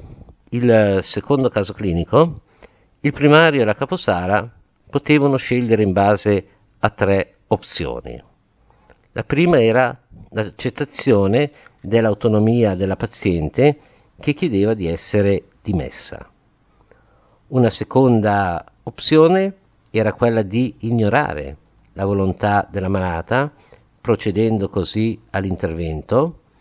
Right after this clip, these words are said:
Una terza opzione era quella di indagare i motivi di rifiuto della paziente,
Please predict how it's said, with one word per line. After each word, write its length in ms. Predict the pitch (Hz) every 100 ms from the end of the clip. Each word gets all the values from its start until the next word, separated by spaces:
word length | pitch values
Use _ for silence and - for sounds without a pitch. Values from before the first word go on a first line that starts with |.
| _ _ _ _ _
Una 240 | - 156
terza 560 | 147 175 120 - 101 85
opzione 840 | - - - 135 78 76 117 147 _ _ _ _ -
era 220 | 151 180
quella 360 | 151 113 131 113
di 340 | 90 113 82 _ -
indagare 920 | 156 147 117 107 87 85 92 131 147 _ _
i 100 | -
motivi 460 | 110 101 - 120 104
di 120 | 107
rifiuto 440 | 98 - 123 123 90
della 200 | 95 92
paziente, 840 | - - - 85 73 - 98 117